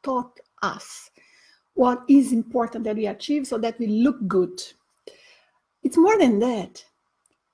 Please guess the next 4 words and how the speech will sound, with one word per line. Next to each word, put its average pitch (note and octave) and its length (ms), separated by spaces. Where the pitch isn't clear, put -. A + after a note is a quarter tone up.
It's - 420
a - 60
deep F4 640
feeling - 1000